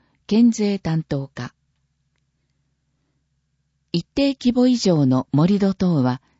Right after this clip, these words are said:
知事の許可が必要です。盛り土等に伴う災害から人命を守るため、一定規模以上の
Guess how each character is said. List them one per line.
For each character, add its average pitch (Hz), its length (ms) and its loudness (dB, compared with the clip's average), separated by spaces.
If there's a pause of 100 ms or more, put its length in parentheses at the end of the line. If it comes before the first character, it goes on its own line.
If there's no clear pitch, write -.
(140)
知 254 120 -2
事 247 160 0
の 156 140 2
許 - 180 -6
可 185 140 0
が 131 140 0
必 - 300 -6
要 147 240 -2
で 117 140 -6
す。 - 260 -20 (1400)
盛 202 240 2
り 240 40 0
土 240 140 0
等 233 220 2
に 170 160 0
伴 175 460 0
う 151 180 -2
災 208 320 -2
害 196 240 -2
か 165 160 -4
ら 156 180 -4 (260)
人 208 260 2
命 208 220 2
を 196 120 0
守 185 340 0
る 170 40 -6
た 131 160 -4
め、 127 220 -4 (600)
一 180 120 -8
定 262 300 -4
規 240 200 -4
模 247 140 0
以 233 80 -2
上 165 300 -2
の 127 240 0